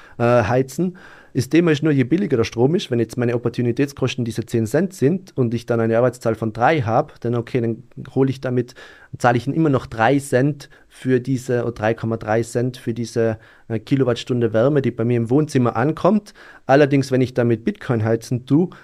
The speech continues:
und mit zehn Cent dann fünfzehn Cent an S-, Bitcoin Mining-Erträge hole, dann bin ich auf einmal acht Cent die Kilowattstunde günstiger, ähm, wie die, wie die Wärmepumpe.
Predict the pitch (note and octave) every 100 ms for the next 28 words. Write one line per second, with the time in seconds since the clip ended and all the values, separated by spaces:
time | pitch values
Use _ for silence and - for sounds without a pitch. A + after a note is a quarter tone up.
0 | - - A#2+ A#2 B2 B2 - C#3 C#3 C3+
1 | C3+ C3+ - - A#2+ A#2 E3 - B2+ A#2
2 | B2+ B2 A#2+ A#2+ A#2 A2 - B2+ - -
3 | - - A#2+ C#3 E3+ A#2 A#2 A#2+ A2+ C3+
4 | D#3+ E3+ - _ - A#2+ B2 B2 C#3 B2
5 | C3 B2 C3 C3+ - C3+ C3 B2 C#3+ B2+
6 | B2 - C3 B2+ B2 B2 D3+ E3 - B2+
7 | A#2+ A#2+ C3+ - - - B2 A#2+ A#2+ A#2+
8 | A#2+ A#2+ - A#2+ C#3+ C3+ B2 B2 B2 A#2+
9 | A#2+ A#2+ A#2+ - _ _ _ _ _ _
10 | - B2+ B2 C#3 D3 A#2+ - G2 - F#2